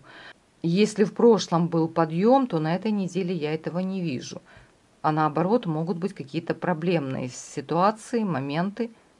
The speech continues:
Первым арканом шла карта дьявола. Это игра и азарт, желание идти ва-банк.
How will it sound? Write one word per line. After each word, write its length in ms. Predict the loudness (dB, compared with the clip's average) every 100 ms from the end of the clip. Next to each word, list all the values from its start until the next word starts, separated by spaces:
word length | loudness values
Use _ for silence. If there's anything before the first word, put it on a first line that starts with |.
| _ _ _ _ _ _ _
Первым 420 | 6 6 6 2 0
арканом 480 | 0 2 2 2
шла 260 | -6 -4 -4
карта 360 | -4 -8 -6 -6
дьявола. 640 | -2 2 4 2 0 -4 -12 _ _ _ _ _ _ -2
Это 220 | 4 4
игра 580 | 4 2 4 6 6 4
и 140 | -2 -2
азарт, 640 | -2 0 2 2 0 -10 -20 _ _ _ -20 -6
желание 640 | -2 4 6 6 4 -2 -4
идти 280 | -8 -4 -2
ва-банк. 640 | 0 0 2 4 4 0